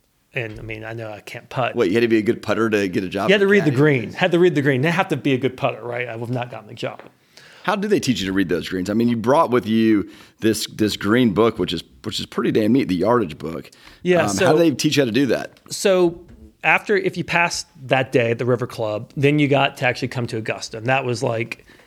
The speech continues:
Speaker 1: after having gone there, so, like, I think we talked about earlier, maybe we didn't, my grand, uh,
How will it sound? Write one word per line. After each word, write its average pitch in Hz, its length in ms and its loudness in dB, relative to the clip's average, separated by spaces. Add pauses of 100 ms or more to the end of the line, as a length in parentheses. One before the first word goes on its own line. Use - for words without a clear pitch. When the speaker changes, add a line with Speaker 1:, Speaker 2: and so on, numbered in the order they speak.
(640)
Speaker 1:
after 175 260 2
having 156 200 2
gone 131 220 4
there, 123 100 0
so, 139 120 -2
like, 123 180 2
I 120 80 0
think 131 160 -6
we 127 80 2
talked 123 200 -2
about 123 140 -2
earlier, 117 460 0
maybe 117 180 -8
we 113 80 -6
didn't, 117 400 -2 (340)
my 135 160 2
grand, 135 540 2 (220)
uh, 117 460 0